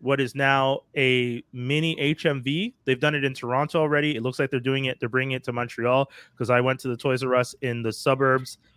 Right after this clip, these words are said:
and I went to the one, uh, in LaSalle here in Montreal. And I've seen the sections. They've completely cleared out. They've taken all the video game stuff out. They've moved everything.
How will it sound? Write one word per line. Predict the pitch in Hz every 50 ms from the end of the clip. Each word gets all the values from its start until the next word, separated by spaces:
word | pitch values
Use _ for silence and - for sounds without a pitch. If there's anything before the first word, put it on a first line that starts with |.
| _ -
and | 131 131 139
I | 135
went | 131 131 135 -
to | -
the | 135 127
one, | 127 131 127 131 127 127 131 - _ _ -
uh, | 123 117 113 107 110 - -
in | 131 120 120 120 117 117 113
LaSalle | 110 - - - 135 127 120 107
here | 135 135 127
in | 117
Montreal. | 120 120 117 110 - 120 117 117 117 117 120 120 - _ _ _ _ _ - - - - _ _ _ - _ _ _ _ _ _ -
And | 131 127 127
I've | 123 117
seen | - - - 202 196 196
the | 196 190
sections. | - - 185 175 170 - - 180 165 143
They've | 156 131 -
completely | - 135 117 117 165 175 185 175 165 156
cleared | - - 170 160 147 143 143
out. | 139 143 139 139 -
They've | - 117 -
taken | - - 160 156 156 160
all | 156 151 151
the | 139
video | 135 147 143 143 139 135
game | 139 139 135 131
stuff | 131 - - 135 - -
out. | 143 139 139 -
They've | 127 113 113
moved | 127 143 160 165 151 135 156
everything. | 139 131 143 135 - 151 151 147